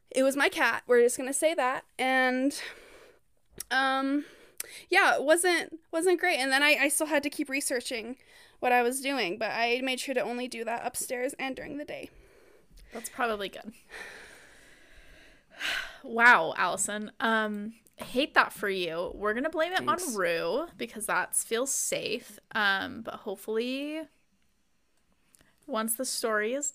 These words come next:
Speaker 2: done, you can just close that chapter in your house.
Speaker 1: Yeah.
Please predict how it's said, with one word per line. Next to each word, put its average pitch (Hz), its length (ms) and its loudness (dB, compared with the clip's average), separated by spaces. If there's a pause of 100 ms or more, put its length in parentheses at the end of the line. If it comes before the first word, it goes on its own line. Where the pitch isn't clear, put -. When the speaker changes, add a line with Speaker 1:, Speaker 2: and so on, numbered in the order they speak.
Speaker 2:
done, 226 420 -6 (200)
you 262 160 -8
can 262 180 -8
just 285 200 -10
close 285 320 -2
that 294 180 -4
chapter 370 460 -6
in - 120 -8
your 170 160 -10
house. - 520 -10 (420)
Speaker 1:
Yeah. 226 240 -6